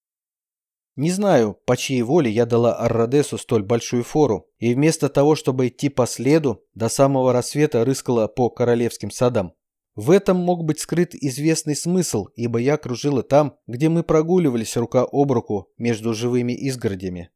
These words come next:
и могла хорошенько впитать его запах, чтобы наверняка не спутать с другими. Правда, проще было сразу за ним помчаться и захватить его беспомощного в полном замешательстве и отчаянии.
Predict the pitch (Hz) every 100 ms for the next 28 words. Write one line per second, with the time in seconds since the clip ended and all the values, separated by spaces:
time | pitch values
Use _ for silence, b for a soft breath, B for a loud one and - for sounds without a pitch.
0 | - 123 139 156 185 - 147 - 185 180
1 | 147 - - 135 165 156 143 147 143 156
2 | 147 101 - - - - 131 135 123 127
3 | 131 139 147 139 170 143 127 - 135 -
4 | 120 110 107 135 139 139 104 90 - _
5 | - 104 113 123 139 143 _ - 123 139
6 | 156 143 151 147 175 202 170 110 123 113
7 | 104 117 113 - 101 - 98 - _ 120
8 | 120 - 104 135 - 139 143 165 - 98
9 | 95 110 - 139 131 - - 90 87 _
10 | - - 139 127 123 117 127 127 139 123
11 | 123 - 120 - 131 127 - 160 139 110
12 | 92 87 82